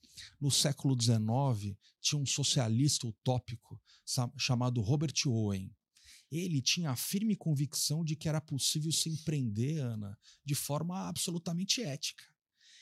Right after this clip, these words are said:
E ele construiu uma indústria, enfim, é, têxtil, é considerada modelo na Inglaterra, que recebeu visita do czar da Rússia,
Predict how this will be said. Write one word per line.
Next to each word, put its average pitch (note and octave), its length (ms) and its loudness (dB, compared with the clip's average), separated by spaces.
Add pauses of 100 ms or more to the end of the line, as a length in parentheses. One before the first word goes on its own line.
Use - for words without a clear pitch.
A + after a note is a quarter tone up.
(160)
E D3+ 100 0
ele B3 160 -2
construiu F3+ 640 2
uma G#2+ 420 0 (120)
indústria, G#2+ 600 2
enfim, D3+ 460 -6 (360)
é, A2 180 -8 (140)
têxtil, - 560 0 (320)
é - 60 -12
considerada D#3 580 0
modelo D#3+ 520 8
na A#2+ 80 6
Inglaterra, A#2+ 600 0
que - 160 -4
recebeu B2 480 0
visita B2+ 420 2
do C#3 80 -2
czar C#3 340 2
da B2+ 120 0
Rússia, A2 580 -2